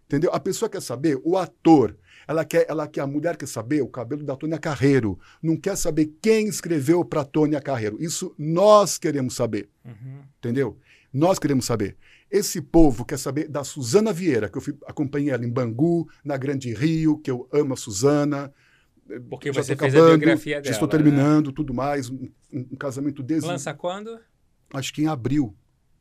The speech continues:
Speaker 1: Em, em abril. Então, eu vejo o quê? A pessoa, a pessoa, ela não, não está muito interessada em saber em quem escreve aquilo. Aquilo é bom,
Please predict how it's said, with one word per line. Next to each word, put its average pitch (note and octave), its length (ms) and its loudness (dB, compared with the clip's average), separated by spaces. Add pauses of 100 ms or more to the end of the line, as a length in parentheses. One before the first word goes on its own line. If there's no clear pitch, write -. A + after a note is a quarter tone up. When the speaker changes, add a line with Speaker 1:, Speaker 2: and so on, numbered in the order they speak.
Speaker 1:
Em, D3 200 -2
em - 20 0
abril. A2 320 -4 (460)
Então, D#3 600 0
eu D#3 140 0
vejo F3 240 -2
o E3+ 40 -4
quê? B2+ 100 -8
A - 60 -6
pessoa, F#3 400 -8
a B2 60 -10
pessoa, F#3+ 360 -4
ela F#3 180 -2
não, G3 220 -8
não G3 100 -8
está G#3+ 260 -6
muito E3 380 -6
interessada C#3 500 -6
em C3+ 40 -4
saber C#3+ 420 -4
em C#3 100 -4
quem E3 220 -4
escreve D#3 580 2
aquilo. G#2+ 380 -4
Aquilo F3 280 -2
é D3 60 2
bom, B2 380 0